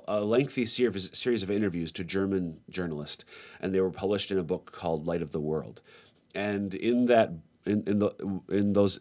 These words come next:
in that interview, um, the, the journalist asked him about resignation, and, uh, the Holy Father, Pope Benedict, said very clearly that, uh, a pope should never resign to escape because, because the job's too tough.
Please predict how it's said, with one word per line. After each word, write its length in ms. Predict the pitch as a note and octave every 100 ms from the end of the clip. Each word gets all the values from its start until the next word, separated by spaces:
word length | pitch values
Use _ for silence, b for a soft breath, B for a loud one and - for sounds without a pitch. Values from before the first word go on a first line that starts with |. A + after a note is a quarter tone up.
| -
in 120 | G#2+
that 160 | A2
interview, 500 | G#2 B2+ E2 D#2+ E2 F#2+ - -
um, 380 | D#2+ D2+ C#2+ -
the, 180 | - F#2
the 160 | E2 F2+
journalist 420 | E2+ G#2 G2 -
asked 320 | F#2 F#2 - -
him 160 | F2+
about 260 | E2 E2+ -
resignation, 640 | F2+ F2 E2+ G#2+ B2 - - _ B B B B B B
and, 800 | G#2+ G#2 G2 G2 F#2 F2+ E2 - -
uh, 280 | F2+ E2+ E2+ - - - _ _ _ _ _ _ F#2+
the 100 | A#2+
Holy 180 | D#3+
Father, 320 | D3+ B2 G2 G2
Pope 220 | B2 G#2
Benedict, 320 | A2+ G#2 -
said 220 | B2 G2+
very 160 | A2+ C3
clearly 500 | - E3+ C3+ G2 F2
that, 280 | F2 F2+ -
uh, 380 | A#1+ - F2+ -
a 60 | F#2+
pope 260 | - C3
should 180 | - A2+
never 200 | G#2 G2+
resign 500 | G2 F2+ F#2 F2 F2
to 140 | -
escape 420 | D#2+ - F2+ D#2+ - _ -
because, 300 | A2+ A#2+ A2
because 300 | A#2 B2 A#2+
the 120 | G2 F#2
job's 280 | G2 E2
too 120 | - E2+
tough. 420 | - - -